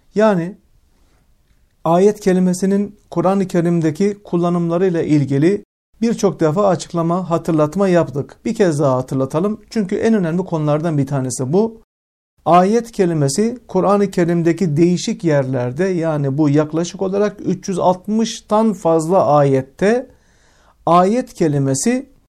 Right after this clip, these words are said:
Allah'ın insanın bedenine, ruhuna, insanın hayatına,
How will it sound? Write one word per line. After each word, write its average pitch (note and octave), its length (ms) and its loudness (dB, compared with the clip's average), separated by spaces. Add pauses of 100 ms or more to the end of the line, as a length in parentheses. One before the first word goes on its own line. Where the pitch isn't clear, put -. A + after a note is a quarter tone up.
(600)
Allah'ın G3+ 720 0 (800)
insanın A3 760 0 (200)
bedenine, F#3 920 2 (280)
ruhuna, F3+ 800 2 (640)
insanın G3 480 2
hayatına, F3 840 0